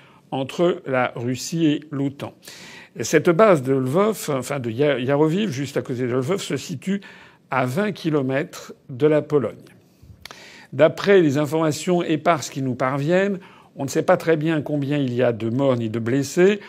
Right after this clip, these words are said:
On a évoqué d'abord neuf, puis trente-cinq morts. Aux dernières nouvelles, le ministère russe de la Défense am-, annoncerait jusqu'à cent trente morts,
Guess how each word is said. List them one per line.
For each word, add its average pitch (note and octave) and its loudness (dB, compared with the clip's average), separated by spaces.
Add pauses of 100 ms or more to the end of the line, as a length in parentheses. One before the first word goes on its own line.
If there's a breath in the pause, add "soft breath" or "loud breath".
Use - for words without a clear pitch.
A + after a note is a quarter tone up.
(260 loud breath)
On C3 -4
a C#3+ 2
évoqué D3 -2
d'abord C3 2
neuf, C#3+ -2
puis C3 -8
trente-cinq C#3 -4
morts. F#3 4 (380 loud breath)
Aux B2+ -4
dernières C#3 2
nouvelles, D#3+ 2
le B2+ -2 (280)
ministère C3+ -4
russe C#3 -4
de C3 -8
la A2+ -2
Défense D#3+ -4 (400 loud breath)
am-, C3+ 2
annoncerait C#3+ -2
jusqu'à B2+ -2
cent D3+ -4
trente C#3+ -6
morts, F3+ 2